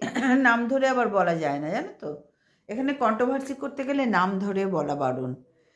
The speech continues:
তারপরে ছবি দিয়ে করা বারণ, ভিডিও ক্লিপ তুলে দেওয়া বারণ, সব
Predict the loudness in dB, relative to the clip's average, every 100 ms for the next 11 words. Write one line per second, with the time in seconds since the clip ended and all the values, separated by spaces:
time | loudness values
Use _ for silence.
0 | _ -4 0 2 2 0 0 -4 -2 -2
1 | -2 0 2 2 -2 -10 _ _ _ _
2 | _ _ _ _ _ _ _ _ _ _
3 | _ _ _ 2 4 4 0 -2 -6 -12
4 | -16 _ _ _ _ _ _ _ _ _
5 | _ _ _ -6 -2 0 -2 -2 -2 -2
6 | -4 -6 -2 0 2 2 2 -2 -4 -4
7 | -8 -10 _ _ _ _ _ _ _ _
8 | _ -4 2